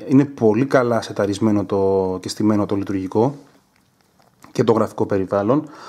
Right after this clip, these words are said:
Οπότε, ναι, είναι πάρα πολύ γρήγορη. Εξαιρετική δουλειά από τη Huawei.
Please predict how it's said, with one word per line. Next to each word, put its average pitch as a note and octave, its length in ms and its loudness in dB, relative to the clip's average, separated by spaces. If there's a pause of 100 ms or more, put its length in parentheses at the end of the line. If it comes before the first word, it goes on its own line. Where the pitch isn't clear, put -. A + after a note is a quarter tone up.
(200)
Οπότε, C3 500 0 (400)
ναι, B2 340 2 (200)
είναι A#2 160 0 (520)
πάρα G#2+ 240 2
πολύ G2 180 -4
γρήγορη. F#2+ 400 0 (1080)
Εξαιρετική A2 520 0
δουλειά A2 240 4
από G2 100 -4
τη G2+ 140 0 (800)
Huawei. G2+ 520 2